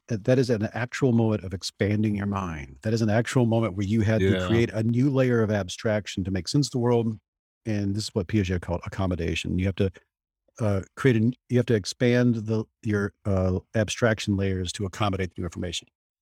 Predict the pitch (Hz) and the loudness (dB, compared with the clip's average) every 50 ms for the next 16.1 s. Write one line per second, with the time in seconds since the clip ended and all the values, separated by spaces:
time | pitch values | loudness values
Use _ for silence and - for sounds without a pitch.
0 | _ _ _ _ _ _ - - - 127 127 - - 190 214 233 185 165 127 107 | _ _ _ _ _ _ -20 -8 0 0 0 2 6 6 8 8 8 8 6 6
1 | 113 95 104 101 95 98 90 87 117 107 107 - 135 131 110 104 95 87 - - | 4 2 4 2 2 2 2 0 0 0 0 0 2 2 2 0 -2 -2 0 2
2 | 143 123 101 82 - - - _ _ _ _ _ _ - 110 101 - - 139 139 | 2 2 2 0 -6 -12 -16 _ _ _ _ _ _ -8 -6 -4 0 2 4 4
3 | 123 107 - - 135 120 - _ - 110 - _ _ - 107 101 - 113 117 127 | 2 0 2 0 0 0 0 _ -10 -10 -10 _ _ -8 -6 -4 0 2 4 6
4 | 135 151 170 170 - - 107 90 85 90 90 85 95 87 82 82 - - 95 85 | 6 6 4 2 0 0 0 0 0 -2 -2 0 -2 -2 -2 -4 -4 -2 -2 -2
5 | 80 82 85 98 98 - _ _ _ _ - - 107 104 101 101 101 98 98 92 | -2 -2 -4 -6 -6 -10 _ _ _ _ -4 -2 0 0 0 0 0 0 -2 -2
6 | 87 - _ _ - - 98 104 98 87 - - - 104 92 92 90 90 82 - | -4 -8 _ _ -8 -2 0 0 0 -2 -4 -2 0 2 2 2 2 0 -2 -6
7 | - - _ - 117 101 101 107 117 120 - - - - - - - 147 151 123 | -12 -14 _ -4 0 2 4 4 4 4 2 0 -6 -6 -6 -2 2 2 4 4
8 | 123 117 110 - - 113 107 98 101 98 92 - - 131 120 107 - - 107 98 | 4 2 0 0 0 -2 0 0 0 -2 -2 -2 2 2 2 2 2 -2 -2 -2
9 | 98 92 - - 95 92 90 87 87 82 73 82 80 85 80 73 85 98 - - | -2 -4 -4 -2 -2 -2 0 0 -2 -4 -4 -6 -6 -6 -4 -4 -4 -2 -2 0
10 | 110 117 120 127 104 113 - - - 117 107 98 101 98 95 95 95 92 92 87 | 2 4 4 4 4 2 -2 0 0 0 0 2 0 0 2 2 0 0 -2 -2
11 | 85 92 85 82 85 95 87 80 73 73 - - - - - - - 117 113 110 | -2 -2 -2 -2 -2 -2 -2 -2 -6 -8 -10 -12 -10 -10 -8 0 2 2 4 4
12 | 104 98 104 101 101 101 107 107 107 95 107 - - 104 98 92 98 98 98 90 | 2 0 0 -2 0 2 2 0 0 -2 -6 -6 -2 -2 0 0 0 0 0 2
13 | 101 104 101 85 80 78 82 85 82 104 104 92 98 - - 92 90 98 87 - | 2 2 2 2 0 -2 -2 -2 0 0 0 0 0 -2 -4 -4 -2 -4 -6 -2
14 | 98 95 90 92 87 92 87 85 85 82 101 101 92 98 - - 104 95 90 101 | -2 0 0 -2 -2 -4 -4 -4 -4 -2 -2 -2 -2 -2 -4 -4 -4 -4 -2 -2
15 | 101 95 92 90 90 87 87 82 82 85 87 80 90 - - 104 98 87 80 80 | -2 -2 0 0 0 0 -2 -4 -4 -8 -8 -8 -8 -4 -4 -2 -2 -2 -6 -8
16 | - | -14